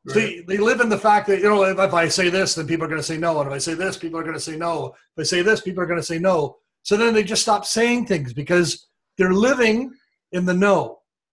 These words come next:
Speaker 2: Right.
Speaker 1: They, they're thinking everything they're gonna say is a no. And what I try, I tell them, I go, "Switch it to living in the yes."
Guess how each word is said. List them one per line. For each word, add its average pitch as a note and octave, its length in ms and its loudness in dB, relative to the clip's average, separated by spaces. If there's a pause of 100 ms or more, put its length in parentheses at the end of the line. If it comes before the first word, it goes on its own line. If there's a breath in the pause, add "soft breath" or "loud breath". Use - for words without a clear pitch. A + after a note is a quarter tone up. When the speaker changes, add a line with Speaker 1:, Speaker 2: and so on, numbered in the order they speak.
Speaker 2:
Right. A#2+ 220 -8 (140)
Speaker 1:
They, F#3 100 -8 (100)
they're G3+ 100 4 (100)
thinking B3 280 0
everything B3+ 320 0
they're A3 180 2
gonna G#3+ 120 0 (120)
say G#3 120 4
is D#3+ 160 0
a D#3 40 -2
no. D#3 380 -2 (800)
And F3+ 160 0
what G#3 100 4
I G#3+ 80 4
try, F#3 240 0
I F#3 40 2
tell G3+ 240 0
them, F3 100 -2
I E3+ 60 -4
go, F3 280 -2 (280)
"Switch F4 460 0
it - 220 -4 (260)
to F#3+ 180 4
living G#3 340 4
in F#3+ 100 2
the F#3 80 2
yes." - 640 -2